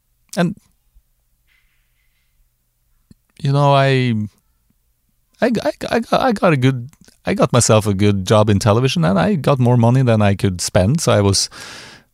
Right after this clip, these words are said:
was, uh, I sort of reached, I reached that goal.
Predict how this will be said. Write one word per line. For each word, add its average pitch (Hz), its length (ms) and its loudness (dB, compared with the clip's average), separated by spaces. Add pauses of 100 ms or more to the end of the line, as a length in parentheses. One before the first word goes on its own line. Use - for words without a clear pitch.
(140)
was, 107 320 0
uh, 92 580 2 (1900)
I 107 60 -6
sort 143 180 2
of 92 160 0
reached, 101 340 0
I - 120 -4
reached 120 400 0
that 131 180 0
goal. 131 460 2